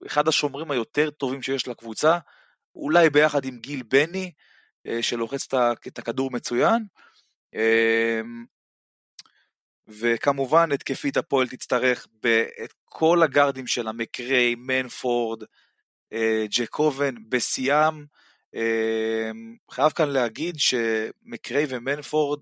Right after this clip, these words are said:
העונה ביורוקאפ מחברים ביחד שלושים נקודות למשחק, אה,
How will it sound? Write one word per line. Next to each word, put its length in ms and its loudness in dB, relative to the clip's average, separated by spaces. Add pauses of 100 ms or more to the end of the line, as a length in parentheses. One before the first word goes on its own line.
(160)
העונה 380 -2
ביורוקאפ 560 -2
מחברים 420 -6
ביחד 360 -2
שלושים 600 -2
נקודות 480 -4
למשחק, 520 -2 (800)
אה, 640 2